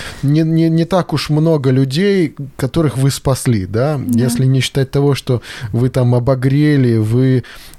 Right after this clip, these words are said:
Speaker 1: э, вот, э, эту надежду все-таки вернули как вероятность, как возможность, и что Бог любит, это уже,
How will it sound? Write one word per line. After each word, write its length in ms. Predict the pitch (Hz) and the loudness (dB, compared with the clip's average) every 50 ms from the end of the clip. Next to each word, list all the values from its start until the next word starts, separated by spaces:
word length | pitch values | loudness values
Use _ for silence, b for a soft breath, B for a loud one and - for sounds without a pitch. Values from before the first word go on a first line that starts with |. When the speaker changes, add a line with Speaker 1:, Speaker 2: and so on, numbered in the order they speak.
| - - | -8 -4
Speaker 1:
э, 380 | 110 110 110 107 107 110 107 98 | -2 0 0 0 0 0 -2 -4
вот, 380 | 117 113 110 120 117 - - - | -4 -4 -4 -4 -4 -6 -16 -16
э, 300 | 175 170 151 131 127 131 - 170 | -12 -8 -4 -4 -4 -4 -2 -2
эту 240 | 139 127 - - 127 | -4 -2 0 2 2
надежду 580 | 127 127 123 120 127 139 143 131 120 113 113 | 2 2 2 2 2 2 2 0 0 -2 -4
все-таки 520 | 107 - - 127 110 - 113 - - - 113 | -4 -2 -2 -2 -2 -2 -4 -6 -2 -2 -2
вернули 540 | 104 120 127 123 123 131 139 143 131 120 | 0 0 0 2 2 2 2 2 2 0
как 260 | 113 - 117 107 - 113 | 0 0 -2 -4 -2 0
вероятность, 800 | 117 123 120 123 127 131 139 139 131 - - 107 104 - - | 0 0 2 2 2 2 2 2 0 0 -2 -4 -4 -4 -2
как 200 | - 113 107 - | -2 -4 -4 -2
возможность, 840 | 120 123 120 107 107 127 127 131 131 123 110 113 107 92 - - - B B B B B B B B | -2 -2 -2 0 0 2 2 2 2 0 0 -2 -4 -4 -4 -8 -14 B B B B B B B B
и 160 | - 113 113 110 | -2 0 0 0
что 500 | - - - - 123 117 117 113 110 120 | 0 -4 -2 0 0 2 2 0 -2 -4
Бог 440 | 127 117 110 123 139 135 131 - 127 | -6 -4 0 0 0 0 0 0 0
любит, 400 | 127 135 139 127 117 117 - - | 2 2 2 2 0 -2 -2 -2
это 280 | 127 123 - - 120 | -6 -6 -4 -2 -4
уже, 380 | 120 - 135 113 131 139 139 135 | -4 -2 -2 0 0 0 -2 -4